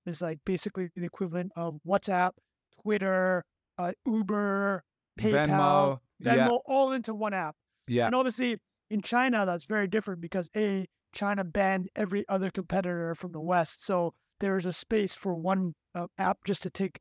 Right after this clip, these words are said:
Speaker 1: everything. And also at the time, uh, in China, the way WeChat grew, there's so many path-dependent things, like the, the, the, the context.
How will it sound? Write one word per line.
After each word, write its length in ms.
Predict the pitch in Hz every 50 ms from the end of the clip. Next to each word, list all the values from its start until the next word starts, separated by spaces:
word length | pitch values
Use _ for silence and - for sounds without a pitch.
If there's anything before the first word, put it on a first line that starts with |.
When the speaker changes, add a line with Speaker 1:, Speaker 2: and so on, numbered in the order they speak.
| -
Speaker 1:
everything. 520 | 175 175 190 214 214 - 277 277 294 311 240 _ _ _ _ _ _ _ _
And 260 | - 233 214 208 208 - -
also 560 | 226 220 220 202 - 226 208 202 196 165 - _ _ _ _ _ -
at 100 | 185 190
the 80 | - 185
time, 460 | - - 214 226 220 214 208 185 156 _ _ _ _ _ _ _ -
uh, 360 | 196 196 190 185 180 180 185 - _ _ _ _ _
in 140 | - 202 170
China, 460 | - - 208 220 240 214 190 185 190 180
the 80 | 180
way 240 | 165 185 196 202 185
WeChat 500 | - 190 170 170 196 190 - 202 185 170
grew, 160 | 160 214 202
there's 140 | 180 175 -
so 80 | - 233
many 100 | 214 -
path-dependent 800 | - 185 196 190 - - - - - 190 190 190 190 185 180 -
things, 300 | 202 202 202 202 190 170
like 240 | 190 170 160 151 - -
the, 180 | 180 175 165 - -
the, 160 | 160 175 175
the, 140 | 170 151 165
the 80 | 156 165
context. 560 | - - 185 190 185 - 220 240 247 -